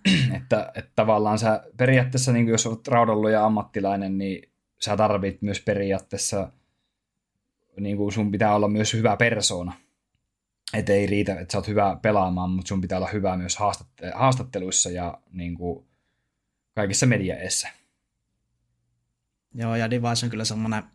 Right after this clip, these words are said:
Speaker 2: tyyppi, että sillä on semmonen tietynlainen aura, että siitä on vaikea olla tykkäämättä. Et kovin montaa Device-heitteriä tuskin maapallolta löytyy, että tosi tämmönen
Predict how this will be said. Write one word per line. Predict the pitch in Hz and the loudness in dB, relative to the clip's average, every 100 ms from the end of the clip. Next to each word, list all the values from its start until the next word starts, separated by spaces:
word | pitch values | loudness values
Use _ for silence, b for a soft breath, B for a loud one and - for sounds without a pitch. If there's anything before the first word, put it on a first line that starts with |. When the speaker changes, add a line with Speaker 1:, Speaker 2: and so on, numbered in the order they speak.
| _ _ _ | _ _ _
Speaker 2:
tyyppi, | 110 107 - 98 | -8 -8 -6 -6
että | 113 - | -8 -12
sillä | - - 113 | -8 -6 -2
on | 107 | -2
semmonen | 117 113 | -2 -2
tietynlainen | 110 110 113 107 113 | -2 -2 0 0 0
aura, | 107 107 110 107 - B B B B B B 113 | 0 0 0 -2 -6 B B B B B B -10
että | 107 | -6
siitä | 113 107 104 | -4 -2 -2
on | |
vaikea | 107 107 107 104 | 0 -2 0 -2
olla | 107 | -4
tykkäämättä. | - 110 - 98 104 - 98 - - - | -6 -8 -6 -4 -4 -6 -12 -16 -16 -8
Et | 110 - - _ _ _ - - | -8 -8 -18 _ _ _ -20 -10
kovin | 127 127 117 | -4 0 2
montaa | 113 113 113 110 107 | 2 0 0 0 0
Device-heitteriä | 113 107 104 - 113 - - 113 - 107 101 101 | -2 -2 -2 -4 -6 -8 -4 -4 -4 -6 -6 -6
tuskin | - - 120 | -8 -10 -6
maapallolta | 104 101 98 101 95 | -6 -6 -6 -6 -8
löytyy, | 95 101 - - | -8 -8 -10 -14
että | 120 - 92 - | -16 -16 -18 -10
tosi | - 104 | -8 -6
tämmönen | 104 107 104 | -4 -4 -4